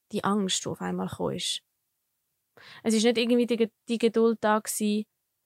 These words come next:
ich lasse jetzt einfach Ruhe, morgen ist ein neuer Tag, sondern ich habe Angst gehabt, ich habe müssen etwas von ihr hören und das hat mich hässig gemacht. Und darum denke ich, hat es sicher auch damit zu tun, was ich erlebt habe.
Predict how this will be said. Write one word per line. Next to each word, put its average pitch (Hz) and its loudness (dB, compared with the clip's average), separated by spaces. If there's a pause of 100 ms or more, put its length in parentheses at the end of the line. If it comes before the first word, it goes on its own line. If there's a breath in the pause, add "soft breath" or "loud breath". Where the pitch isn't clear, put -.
(260)
ich - -6
lasse 190 0
jetzt 170 -10
einfach 175 -10
Ruhe, 262 -2
morgen 208 0
ist 196 -2
ein 185 0
neuer 170 -2
Tag, 226 -4
sondern 190 0
ich 180 -4
habe - -8
Angst 254 0
gehabt, 165 -4
ich - -12
habe 226 6
müssen 294 4
etwas 233 -4
von 214 -2
ihr 185 0
hören 233 0
und 170 -2
das - -6
hat - -4
mich 190 2
hässig 220 -4
gemacht. 170 -6 (920 soft breath)
Und 214 -2
darum 247 6
denke 226 0
ich, 226 2
hat 202 -2
es - -10
sicher 226 0
auch 208 0
damit 196 0
zu - -4
tun, 196 0
was 190 -4
ich 185 -6
erlebt 180 -6
habe. 381 -4